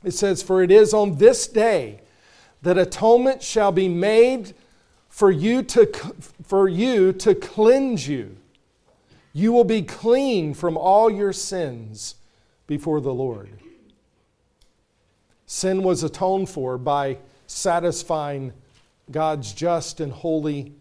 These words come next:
righteous anger. This is what we call propitiation. A propitiation is an act that turns away the anger or wrath of another. It means to appease, or to,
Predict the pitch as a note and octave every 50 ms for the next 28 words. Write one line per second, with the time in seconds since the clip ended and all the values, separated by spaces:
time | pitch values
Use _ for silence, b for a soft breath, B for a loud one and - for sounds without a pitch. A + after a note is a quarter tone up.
0 | _ - A#2+ C#3 D3 D#3 D3+ C#3+ - - D#3 C#3+ - - - - - - C#3+ C#3
1 | C#3 C#3+ B2+ A#2 A#2 A#2+ A#2+ D3 D#3 D3 E3 D#3+ G#2 C#3+ E3 D3+ D#3 D#3 C#3 -
2 | - D#3+ D3 D3 C3+ - - D#3 D3 - - E3 D#3+ - - D3 C#3 C#3 C#3+ C#3
3 | C#3 - - G#2+ G#2 G2 b b b b b b D#3 - D#3+ D#3+ - - G3 F3+
4 | F#3 - F#3+ F3 F#3 F#3 F3 - G3 F3+ D#3+ D3+ - D#3+ C#3+ D3 - D#3+ D#3 F3
5 | F#3 G3 - - - b b b b b b b b - D3+ C#3+ - - - F#3+
6 | G3+ G#3 G#3 G3 - G3+ F3+ F#3 F#3 F#3+ F#3+ F#3 F#3 F#3 C#3+ B2 D#3+ C#3+ D3 E3
7 | F#3 F#3+ G3 F#3 F3 F#3 F#3 F3 D#3+ D3+ D3 C#3+ D#3 E3 E3+ F3 F3 E3 - F3+
8 | C#3+ D3 C#3+ C#3 D3 D3 C#3 C#3 C3 A2 - B B B B E3+ F3+ F3 - G3
9 | F#3 F#3+ F#3 F#3+ F3+ - - - - G3+ F#3 F#3 F3+ F3+ - G#3 G3+ G3 F3 D3
10 | B2 B2 A2 - D3+ C#3 - - F3 E3+ E3+ E3 D3+